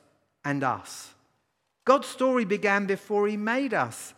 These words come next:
The Bible, if you like, starts at the point when God made us, but it wasn't when his story started.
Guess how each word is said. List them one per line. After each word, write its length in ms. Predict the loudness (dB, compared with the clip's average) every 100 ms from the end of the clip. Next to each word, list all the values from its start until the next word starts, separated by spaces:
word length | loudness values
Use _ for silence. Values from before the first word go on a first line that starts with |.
| _ _ -6
The 100 | -2
Bible, 460 | 2 4 6 4
if 120 | 2
you 60 | 4
like, 280 | 6 4 2
starts 440 | 2 4 4 2
at 140 | -6 -4
the 100 | -8
point 560 | -6 -2 0 0 -4 -12 -20 -20 -20 -20 _
when 260 | 4 4 6
God 340 | 8 8 6
made 360 | 2 4 4 4
us, 240 | 4 2
but 140 | 0 0
it 100 | 0
wasn't 480 | -2 0 0 -2 -8 -20 -20 _
when 240 | 2 4
his 320 | 4 2 0
story 500 | -2 -8 -4 -4 -4
started. 800 | -6 -10 -8 -8 -10 -8 -10 -10